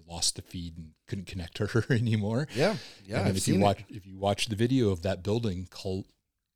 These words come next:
Speaker 1: quote unquote collapsing, you see the demolitions go off and it collapses into its own footprint. The building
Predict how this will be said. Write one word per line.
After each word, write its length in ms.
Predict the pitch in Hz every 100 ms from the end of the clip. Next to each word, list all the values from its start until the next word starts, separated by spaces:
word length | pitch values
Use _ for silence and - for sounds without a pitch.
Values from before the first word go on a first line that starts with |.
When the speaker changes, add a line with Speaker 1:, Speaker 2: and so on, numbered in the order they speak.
| _
Speaker 1:
quote 240 | - 101
unquote 380 | 92 85 95 82
collapsing, 680 | - 85 85 113 - 82 87 _ _ _ -
you 80 |
see 140 | - 135
the 80 | 104
demolitions 520 | 107 98 95 92 82
go 160 | 85
off 240 | 78 78 -
and 100 | 107
it 80 | 110
collapses 500 | - 110 95 107 92
into 220 | 90 90
its 160 | 82 -
own 140 | 87
footprint. 500 | - 101 - 90 80 _ _ -
The 100 | 92
building 520 | 85 120 104 92